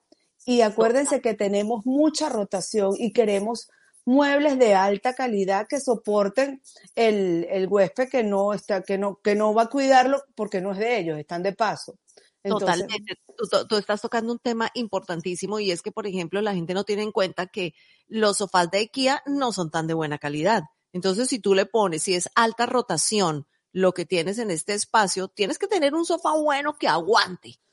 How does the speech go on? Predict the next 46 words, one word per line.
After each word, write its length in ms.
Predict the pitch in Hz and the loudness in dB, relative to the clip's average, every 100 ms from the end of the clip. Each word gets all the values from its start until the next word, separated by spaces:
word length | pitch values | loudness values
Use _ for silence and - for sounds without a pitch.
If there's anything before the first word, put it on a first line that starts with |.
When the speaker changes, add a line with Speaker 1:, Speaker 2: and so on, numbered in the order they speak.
| _ | _
Speaker 1:
Total, 600 | - 202 180 220 208 190 - | 4 4 6 2 2 0 0
y 180 | 254 | 4
de, 120 | 240 240 | 4 4
y 180 | 240 233 | 2 4
después 500 | 233 208 - 233 262 | 2 4 4 4 4
el 80 | 302 | 0
sofá 440 | 320 277 - 240 | 0 -2 0 2
va 200 | 254 269 | 2 2
perdiendo 600 | 285 285 277 285 277 277 | 0 0 0 0 0 -2
entonces 420 | 277 277 269 285 | -2 -2 -2 -2
la 120 | 285 277 | -4 -2
elasticidad 840 | 247 202 233 196 214 208 240 277 - | -4 -4 -6 -4 -4 0 0 0 -4
y 160 | 240 | -6
queda 320 | - 233 240 | 0 0 0
como 400 | 254 285 262 226 | -2 -4 -2 0
una 260 | 226 233 254 | 0 0 0
almohada 720 | 269 262 269 277 269 262 262 | 2 2 2 2 0 0 0
y 240 | 262 262 - | -2 -6 -2
toda, 240 | 262 262 - - | 0 0 -4 -12
y, 160 | - 220 214 | 2 2 4
y, 280 | 233 226 - | 2 0 0
y 140 | 226 | -6
qué 100 | - | -4
impresión 540 | 220 208 240 226 233 220 | -4 -2 -4 -2 -6 0
tan 200 | 233 226 | -2 0
fea 360 | 233 220 220 226 _ _ | 0 2 2 0 _ _
cuando 300 | - 208 202 | 0 4 4
llega 300 | 185 190 190 | 4 2 2
el 60 | 214 | 4
Speaker 2:
Aguado. 200 | 247 226 | 4 4
Speaker 1:
invitado 540 | 196 208 202 208 226 | 4 6 8 8 6
y 80 | 226 - _ _ _ | 4 -2 _ _ _
todo 240 | 247 233 | 6 8
aguado 360 | 247 247 254 254 | 6 2 0 0
que 100 | 269 | -4
parece 300 | 247 202 233 | -4 -6 -10
un 80 | |
chinchorro, 680 | 220 254 226 254 233 233 240 | -6 -6 -2 0 0 0 -2
una 140 | 233 | -4
hamaca, 420 | 233 233 233 226 233 | -6 -6 -6 -6 -6
una 160 | 226 | -6
cosa 240 | 220 226 233 | -6 -6 -6
así 220 | - 226 | -8 -6
que 80 | 240 | -6
uno 160 | 226 | -4
no, 180 | 226 220 | -6 -8